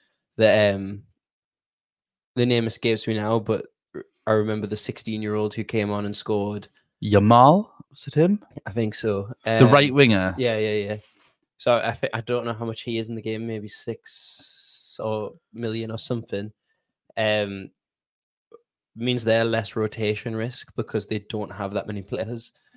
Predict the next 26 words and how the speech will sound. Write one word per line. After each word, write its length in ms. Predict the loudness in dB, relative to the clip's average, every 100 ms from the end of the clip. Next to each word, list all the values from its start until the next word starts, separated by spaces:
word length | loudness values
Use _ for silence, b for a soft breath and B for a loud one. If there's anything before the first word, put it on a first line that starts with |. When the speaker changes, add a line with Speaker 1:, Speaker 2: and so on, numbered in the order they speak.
| b
Speaker 2:
Yeah. 520 | 2 8 8 8 6
Speaker 1:
Um, 120 | 2 0
and 140 | 4
also 440 | 4 4 4 4
the 100 | 4 2
way 120 | 2
that 200 | 2 -4 -14 _ _ _ 4
Barcelona 640 | 6 6 2 -2 0 0
have 140 | -2 -2
kind 180 | -2
of 80 | -2
done 140 | -2 -2
it 80 |
in 100 | -2
the 80 | -4
past 460 | -2 -2 -2 -6 -8
is 120 | -6
they 200 | -4 -4
announce 540 | -4 -8 -10 -12 -12 -12 -14 -10
who 300 | -6 -4 -6 -6
is 200 | -8 -4
made 240 | -4 -4
into 220 | -6 -6
their 120 | -6
Champions 320 | -6 -8 -8 -12
League 200 | -14